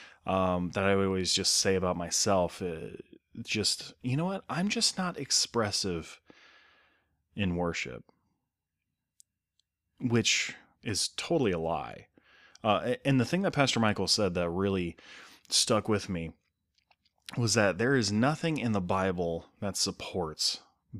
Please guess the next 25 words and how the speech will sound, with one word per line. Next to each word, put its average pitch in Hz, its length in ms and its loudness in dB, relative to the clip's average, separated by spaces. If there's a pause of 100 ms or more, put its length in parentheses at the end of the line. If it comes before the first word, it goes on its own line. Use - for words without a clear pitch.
being 101 400 0
reserved 90 840 0 (920)
in 90 240 -4
worship, - 420 -6 (680)
in, 104 160 0
in 101 280 2
musical 92 460 0
worship, 80 500 -6
right? 92 220 -2 (520)
Because 104 320 2
anytime 143 460 0
the 135 60 0
Bible 113 320 -2
talks 104 380 -4
about 95 420 0 (640)
musical 101 680 2
worship 95 540 -2
and, 90 280 -6
and 95 180 -6
playing 101 320 -2
instruments, 98 480 -4
there's 104 220 0
a 98 40 2
lot 90 280 0
of, 80 200 -10